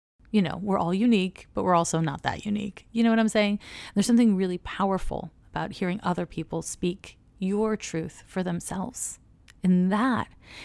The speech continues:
is one of the more healing things we can do with our Pluto issues. It's to share, and not to just share in a way that is a self-fulfilling prophecy, but to share with people who are also willing and able to share, to share back.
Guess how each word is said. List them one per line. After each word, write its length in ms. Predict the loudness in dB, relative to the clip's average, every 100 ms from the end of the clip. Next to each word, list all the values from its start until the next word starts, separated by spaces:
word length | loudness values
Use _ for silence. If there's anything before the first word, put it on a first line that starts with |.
| -2
is 140 | 2 4
one 120 | 4
of 60 |
the 60 | 4
more 200 | 2 0
healing 460 | -2 2 4 4 2
things 260 | 0 0
we 80 | -2
can 180 | -2 0
do 140 | 0
with 140 | 0 -2
our 80 | -4
Pluto 340 | -2 -2 -2
issues. 580 | -4 -4 -6 -8 -12 -16 -20 _ -12
It's 240 | -8 -8
to 160 | -6 -4
share, 600 | -2 -2 -2 -4 -10 -16 -20 -14 -12 0
and 140 | 4 6
not 220 | 4 0
to 100 | -2
just 200 | -2 -2
share 320 | -2 0 0
in 80 | -2
a 60 |
way 180 | 0 0
that 140 | 2 0
is 140 | -4
a 40 |
self-fulfilling 680 | -4 -4 -4 -4 -4 -2 -4
prophecy, 680 | -4 -6 -4 -6 -6 -8 -10 -8
but 100 | -6
to 80 | -4
share 240 | -2 0
with 160 | -2 -4
people 440 | -10 -8 -8 -8
who 140 | -4 -4
are 120 | -4 -4
also 520 | -4 0 0 0 -2
willing 500 | -2 0 0 0 -2
and 140 | -4 -6 -4
able 380 | -4 -4 -6 -10 -10
to 100 | -6
share, 440 | -4 -6 -8 -14 -20 _ _ -12
to 80 | -8
share 200 | -6 -6 -6
back. 400 | -8 -8 -16